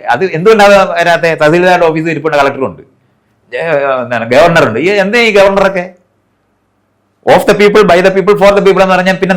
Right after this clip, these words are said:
നമ്മൾ തെരഞ്ഞെടുത്ത ആൾക്കാരെ പിരിച്ചുവിടാനായിട്ട് ഒരു കേന്ദ്രമുണ്ടോ? <laughs> അതെന്തൊരു സാധനമാണ്? കേന്ദ്രമല്ല അതൊക്കെ, യൂണിയൻ ഗവൺമെന്റ് ആണ്. ഇയാൾ അതാ മനസ്സിലാക്കേണ്ടത്. യൂണിയൻ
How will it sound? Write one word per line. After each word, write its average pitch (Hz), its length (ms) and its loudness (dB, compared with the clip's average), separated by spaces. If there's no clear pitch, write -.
നമ്മൾ 180 160 2
തെരഞ്ഞെടുത്ത 180 400 2
ആൾക്കാരെ 165 300 2
പിരിച്ചുവിടാനായിട്ട് 156 680 0
ഒരു 160 100 -4
കേന്ദ്രമുണ്ടോ? 170 720 2
<laughs> - 240 -4
അതെന്തൊരു 233 380 2
സാധനമാണ്? 226 420 2
കേന്ദ്രമല്ല 185 800 -2
അതൊക്കെ, 135 260 -12
യൂണിയൻ 175 500 0
ഗവൺമെന്റ് 151 540 0
ആണ്. 82 120 -16
ഇയാൾ 202 200 -6
അതാ 185 120 4
മനസ്സിലാക്കേണ്ടത്. 190 600 2
യൂണിയൻ 185 320 0